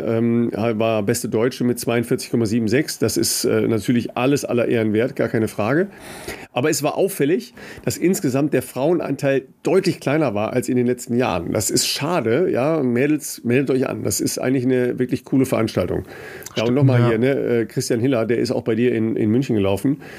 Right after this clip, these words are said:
Speaker 1: ja, aus unserem Team, zwanzigster weltweit,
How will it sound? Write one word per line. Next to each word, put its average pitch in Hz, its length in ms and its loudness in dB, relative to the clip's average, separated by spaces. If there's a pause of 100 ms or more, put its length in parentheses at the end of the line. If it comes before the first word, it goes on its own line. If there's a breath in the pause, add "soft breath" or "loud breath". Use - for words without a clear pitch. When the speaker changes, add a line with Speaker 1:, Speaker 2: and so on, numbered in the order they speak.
(220 loud breath)
Speaker 1:
ja, 117 240 2
aus 110 280 -2
unserem 110 300 2
Team, 117 400 0
zwanzigster 123 640 0
weltweit, 95 500 -2